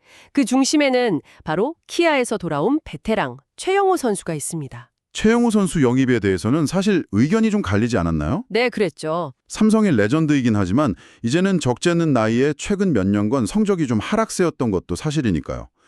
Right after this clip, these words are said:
Speaker 2: 자칫하면 팀의 기동력을 떨어뜨리고 젊은 선수들의 기회를 막는 결과로 이어질 수 있다는 비판도 있었는데요.
Speaker 1: 네, 그런 우려가 있었던 것도 사실입니다. 하지만 삼성은 최영호라는 카드를 통해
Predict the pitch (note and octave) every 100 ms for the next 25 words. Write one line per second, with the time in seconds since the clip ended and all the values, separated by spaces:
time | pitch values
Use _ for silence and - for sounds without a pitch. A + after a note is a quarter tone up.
0 | _ _ - G#2+ E3 F3+ F3+ F#3+ C3+ -
1 | _ - G#3+ G#3+ - B2 D3 C#3+ C3+ B2+
2 | C3+ B2+ A#2+ A2 A2 E3+ - _ - G#2+
3 | A#2 E3+ E3+ D#3 D3 D3+ C3 - A#2 E3+
4 | B2 E2+ A2 D#3+ D#3 D3 C3 A#2+ F#2+ A2
5 | G2+ - F#2 - G#2+ D3 - B2+ G3 F#3+
6 | C3 A2+ F#2+ D2+ F2+ G3 - F#3+ F#3 -
7 | A3 G#3 F3 A3 A3+ G#3+ E3 A#3+ - G#3
8 | F3 - F3 - C4 C4+ A3 C#3+ C3+ C3+
9 | B2+ - - - - E4 E4+ E4 F4 E4
10 | C4+ D#4 F3+ C3 - G4+ G#4+ F#4+ C#4+ A3
11 | G3+ B3+ A#3+ F#3 - G#3 D3+ F#3